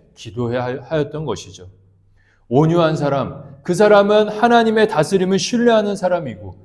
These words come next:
그 사람은 하나님의 뜻이 가장 중요한 사람이기에 온유했던 모세는 하나님 앞에 기도하기 시작했던 것입니다. 여러분, 여러분은 온유한 사람입니까?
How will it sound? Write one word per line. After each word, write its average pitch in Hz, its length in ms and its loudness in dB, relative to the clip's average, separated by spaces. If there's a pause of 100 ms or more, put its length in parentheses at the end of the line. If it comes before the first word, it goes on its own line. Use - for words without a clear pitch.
(260)
그 - 120 2
사람은 214 380 8
하나님의 240 520 4
뜻이 254 300 0
가장 208 340 2
중요한 180 460 -2
사람이기에 151 800 -2 (380)
온유했던 135 600 -4
모세는 110 540 -8 (200)
하나님 170 480 -4
앞에 120 520 -4 (280)
기도하기 117 640 0
시작했던 139 640 -6
것입니다. 95 480 -10 (1500)
여러분, 143 720 -4 (140)
여러분은 180 960 0
온유한 170 380 0
사람입니까? 175 880 -4